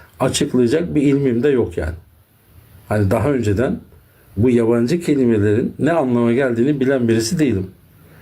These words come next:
Böyle bir kitap hayatımda da okumuşluğum yok. Ama konuşan biz değiliz işte. Bunu anlatmaya çalışıyoruz her zaman. Konuşan biz değiliz yani. Konuşturan,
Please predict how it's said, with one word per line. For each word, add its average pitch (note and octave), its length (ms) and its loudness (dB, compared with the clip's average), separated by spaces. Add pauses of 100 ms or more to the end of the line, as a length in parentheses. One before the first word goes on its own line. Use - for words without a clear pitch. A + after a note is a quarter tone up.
(240)
Böyle D3 420 2
bir D3+ 200 0
kitap F#3 340 -2
hayatımda D3 500 0
da F#3+ 60 2
okumuşluğum C#3 760 0
yok. E2 260 -2 (640)
Ama F3+ 260 0
konuşan D3 560 0
biz B2 240 0
değiliz A2 320 2
işte. F#2+ 280 -2
Bunu A#2 180 4
anlatmaya A2+ 560 0
çalışıyoruz F2+ 600 0
her F2 120 0
zaman. E2+ 220 0 (3500)
Konuşan B2 600 0
biz G#2 200 0
değiliz E2+ 320 0
yani. - 120 -8 (1300)
Konuşturan, B2 880 0